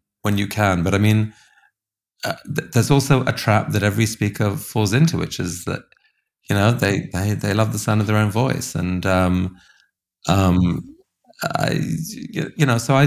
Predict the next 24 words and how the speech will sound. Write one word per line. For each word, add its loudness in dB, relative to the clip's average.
I, 2
I, 2
I 4
would 4
definitely -2
lean 0
towards -2
i-, 2
if 2
an -2
hour 2
or -2
so, 0
if -2
say, -2
say 0
a 4
service 0
is -4
an -4
hour, 0
right, 0
that -2
people, 0